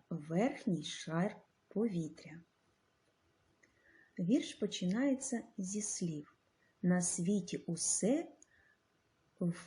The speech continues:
беззупиннім змаганні". Як ви розумієте цей вислів?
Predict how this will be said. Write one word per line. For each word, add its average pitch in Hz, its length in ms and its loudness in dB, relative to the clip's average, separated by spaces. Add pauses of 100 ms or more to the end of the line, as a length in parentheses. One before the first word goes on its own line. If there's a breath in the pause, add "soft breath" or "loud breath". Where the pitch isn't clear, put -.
(160)
беззупиннім 175 1200 6
змаганні". 180 840 0 (280)
Як 240 300 -2
ви 403 80 2
розумієте 277 680 6
цей 214 280 4
вислів? 175 500 -2